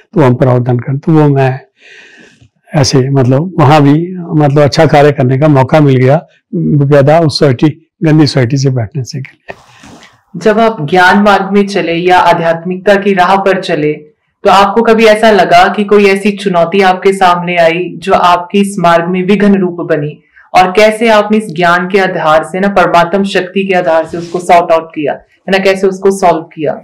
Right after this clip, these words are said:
Speaker 1: हम्म।
Speaker 2: Experience है तो आप share कर सकते हैं।
Speaker 1: मेरे साथ परमात्मा की कृपा है, पिछले जन्म में भी थी, मैंने उनके दर्शन किए थे और इस जन्म में भी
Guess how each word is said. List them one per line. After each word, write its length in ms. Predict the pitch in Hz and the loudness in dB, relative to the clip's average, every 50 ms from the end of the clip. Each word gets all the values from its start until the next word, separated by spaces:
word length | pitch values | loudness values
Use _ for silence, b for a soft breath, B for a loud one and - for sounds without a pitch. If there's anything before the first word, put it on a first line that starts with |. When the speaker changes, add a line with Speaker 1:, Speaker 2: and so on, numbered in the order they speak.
| - - | -2 2
Speaker 1:
हम्म। 160 | 160 160 156 | 4 4 4
Speaker 2:
Experience 640 | 170 165 - - 196 190 190 196 196 190 190 190 | 4 2 0 0 -2 0 0 0 -2 -2 -4 -4
है 60 | 185 - | -4 -2
तो 60 | 170 | -2
आप 100 | 170 170 | -2 -4
share 260 | - - 202 185 180 | -2 -2 -2 -2 -2
कर 160 | 180 170 156 | -4 -6 -6
सकते 280 | - - 151 - - 170 | -6 -10 -8 -2 2 4
हैं। 80 | 175 | 4
Speaker 1:
मेरे 140 | 180 180 170 | 4 4 2
साथ 220 | - - 151 143 131 - _ - _ _ _ _ _ _ _ _ _ _ _ _ - | 2 2 2 0 0 -2 _ -20 _ _ _ _ _ _ _ _ _ _ _ _ 0
परमात्मा 480 | 151 143 143 151 147 139 151 160 147 | 2 2 4 4 2 2 2 0 0
की 160 | 127 160 156 143 139 196 180 143 160 175 | 2 2 2 2 0 -4 -6 -6 -6 -8
कृपा 340 | 160 - 143 127 - 156 147 | -4 -2 -2 0 2 2 2
है, 420 | 143 135 107 127 160 202 - _ _ _ _ _ _ _ _ _ _ _ _ _ _ _ _ _ - | 2 2 0 0 -2 -2 -4 _ _ _ _ _ _ _ _ _ _ _ _ _ _ _ _ _ -4
पिछले 320 | 185 160 - 180 185 175 | -4 -2 2 4 4 4
जन्म 240 | 147 156 160 160 170 | 6 6 6 6 6
में 200 | 170 175 170 165 | 6 6 6 4
भी 100 | 160 151 | 4 2
थी, 460 | - 143 147 175 - - - - - - _ _ _ _ _ _ _ - | 2 2 0 0 -2 -4 -12 -20 -20 -20 _ _ _ _ _ _ _ -4
मैंने 200 | 156 156 165 160 | 0 2 2 4
उनके 240 | 156 156 143 - 143 | 4 2 2 2 0
दर्शन 360 | 143 147 127 - 170 165 147 | 0 0 0 2 2 2 4
किए 200 | 143 165 160 147 | 4 4 2 2
थे 220 | - - 165 160 160 b b b b b | 2 0 -4 -4 -6 b b b b b
और 100 | - 190 | 0 0
इस 120 | 180 151 131 | 2 2 2
जन्म 240 | 160 156 147 147 143 | 2 2 2 4 2
में 140 | 143 135 | 2 2
भी 100 | 131 147 | 0 0